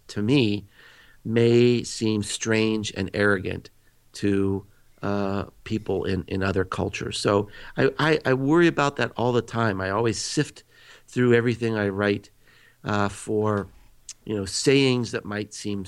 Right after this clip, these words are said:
I mean, more than half of the people who read my, my blog are from other countries or from outside the U S. And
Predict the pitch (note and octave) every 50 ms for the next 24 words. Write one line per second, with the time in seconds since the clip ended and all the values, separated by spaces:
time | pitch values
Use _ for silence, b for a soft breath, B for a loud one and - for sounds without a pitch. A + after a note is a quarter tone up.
0 | - - A2 A#2+ B2+ B2 - - - B2+ A#2+ C#3+ D#3 E3+ D#3+ D3+ C#3+ B2+ A#2 b
1 | b b b b b - C3 D3+ D#3+ - C#3 A2 B2 - - B2+ C3 - - C3
2 | A2 G#2 A2 G#2+ F#2+ G2+ B2 C3 C3 G#2 A2 G#2+ G#2 G2+ F#2+ F#2+ - b b b
3 | b b b b b G#2+ G#2+ F#2+ - - G#2 A2 A#2+ C3 C3 B2+ A2+ G2 - _
4 | - - G2+ G#2 G2+ G2 G2 - _ - - - G#2 G2+ F#2+ - G#2 A2 G#2 G2
5 | - - A2 A2+ G#2+ - F#2+ F#2 F#2 - - - - - - - - G#2 G2+ G#2
6 | G2 G2 - - G#2+ G#2 - F#2 G2 G2+ G2 G#2 A2+ A2+ G#2+ - - F2+ F#2+ F#2+
7 | F#2